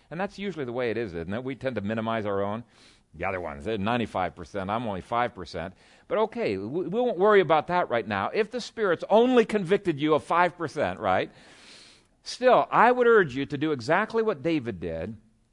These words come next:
and go and confess to that person your five percent without bringing up their sin. Just leave God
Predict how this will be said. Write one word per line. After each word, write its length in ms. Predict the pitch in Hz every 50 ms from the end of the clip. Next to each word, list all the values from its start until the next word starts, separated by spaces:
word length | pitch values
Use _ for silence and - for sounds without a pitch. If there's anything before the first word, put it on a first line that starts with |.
| _ _ _ _ _
and 240 | - - 127 107 92
go 440 | 165 180 190 208 214 214 208 - - -
and 180 | 156 156 -
confess 640 | - - 131 120 - _ _ 208 220 226 214 - - -
to 120 | - 156
that 320 | 123 117 165 180 185 - -
person 540 | - - 196 185 165 - - 120 107 101
your 420 | 98 92 98 127 156 185 226 233 226
five 380 | - - 214 208 208 208 -
percent 500 | _ 214 214 - - 151 127 113 117 117 - _ _ _ _ _ _ _ _ _ _ _
without 360 | 135 147 147 160 175 180 -
bringing 320 | 135 160 156 151 143 139 135
up 160 | 127 - _
their 120 | 120 117
sin. 300 | 110 - - 87 76 65 - _ _ _ _ _ _ _ _ _ _ _ _ _
Just 180 | - 214 214 226
leave 240 | 233 226 214 175 143
God 560 | 185 202 202 170 123 90 82 92 123 143